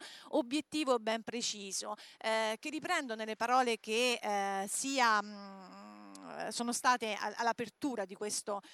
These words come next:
eh, di, di questo nostro incontro, che sia, eh, Federica ha citato all'inizio, ma anche tutti,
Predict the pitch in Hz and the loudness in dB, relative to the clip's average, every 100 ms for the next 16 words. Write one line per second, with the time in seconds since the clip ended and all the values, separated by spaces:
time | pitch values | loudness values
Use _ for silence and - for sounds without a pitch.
0 | - - - 196 - 202 196 190 208 196 | -20 -10 -6 -4 -4 -6 -8 -8 -8 -6
1 | 196 190 208 233 - 226 226 233 220 262 | -8 -8 -6 -6 -2 -2 -2 -4 -2 0
2 | 233 202 196 - 226 220 208 202 - - | 0 -2 -6 -4 2 4 4 2 -4 -12
3 | - 196 - 214 226 226 208 - 214 202 | -6 -4 -4 -6 -4 -6 -6 -6 -6 -6
4 | 208 196 208 269 277 - 208 214 233 247 | -4 -6 -6 -8 -6 -4 -2 2 2 0
5 | 240 - 233 - 233 220 | -6 -4 -6 -4 -4 -2